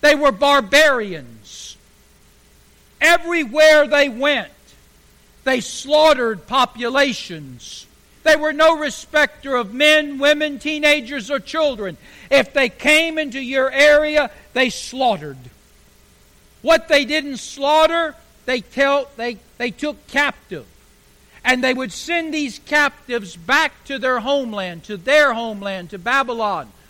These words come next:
where they would become servants and slaves to the Babylonian masters. They would destroy everything in their path. They would desecrate holy things.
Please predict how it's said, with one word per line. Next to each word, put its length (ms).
where 140
they 160
would 180
become 440
servants 680
and 160
slaves 760
to 80
the 100
Babylonian 840
masters. 840
They 160
would 220
destroy 640
everything 640
in 160
their 140
path. 520
They 140
would 280
desecrate 840
holy 420
things. 880